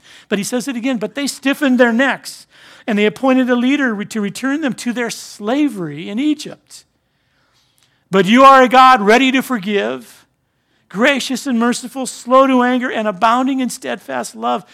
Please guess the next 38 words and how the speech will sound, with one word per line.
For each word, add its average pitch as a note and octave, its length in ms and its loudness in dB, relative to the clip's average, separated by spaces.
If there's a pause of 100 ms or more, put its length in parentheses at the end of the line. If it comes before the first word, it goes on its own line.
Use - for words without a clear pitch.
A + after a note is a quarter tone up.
(240)
And G3 140 -4
then F#3+ 100 -4
I F#3+ 80 -2
love G3 300 -2
this, F3+ 260 -8
"And G3 140 -6
you G3 100 -6
did G#3+ 400 -8
not G3+ 240 -8
forsake G#3+ 540 -12
them." D3 340 -12 (880)
Even C4+ 280 4
when C#4+ 120 2
they C#4 120 0
made A#3+ 240 0
for B3 120 -10
themselves A3+ 440 -4
a G3 60 -4
golden G3 380 -4
calf G#3+ 480 -6
and E3+ 100 -10
said, E3+ 300 -8
"This C#4 320 -4
is C4 180 -4
our F#3+ 300 -2
God D3 380 -8 (960)
who B3+ 100 2
brought A#3+ 280 4
us G3 200 -6
up F3+ 160 -6
out E3 160 -2
of D3+ 120 -8
Egypt," D3+ 540 -14 (840)
and G#3 160 -2
had G#3 100 -4
committed A#3 340 -2
great G#3+ 300 -2
blasphemies, G#3 720 -4